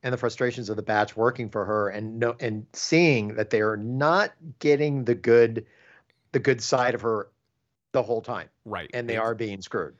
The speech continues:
Speaker 2: Yeah. But the fact that the Bad Batch are acknowledging it, even if they don't
Speaker 1: Yeah.
Speaker 2: remove themselves from the relationship with her,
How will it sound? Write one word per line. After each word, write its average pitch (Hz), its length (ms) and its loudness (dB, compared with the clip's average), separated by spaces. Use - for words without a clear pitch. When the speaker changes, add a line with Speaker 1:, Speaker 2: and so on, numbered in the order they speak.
Speaker 2:
Yeah. 101 220 -6
But 156 100 -2
the 160 80 -2
fact 202 260 -2
that - 60 -20
the - 60 -4
Bad 127 240 0
Batch 120 220 -2
are 107 100 -8
acknowledging 95 680 -6
it, 165 160 -8
even 185 180 0
if 220 60 -6
they 180 80 0
don't 151 120 2
Speaker 1:
Yeah. 98 80 -4
Speaker 2:
remove 110 380 -4
themselves 123 440 -4
from 123 100 -10
the 113 60 -6
relationship 113 400 -6
with 139 80 -10
her, 135 140 -6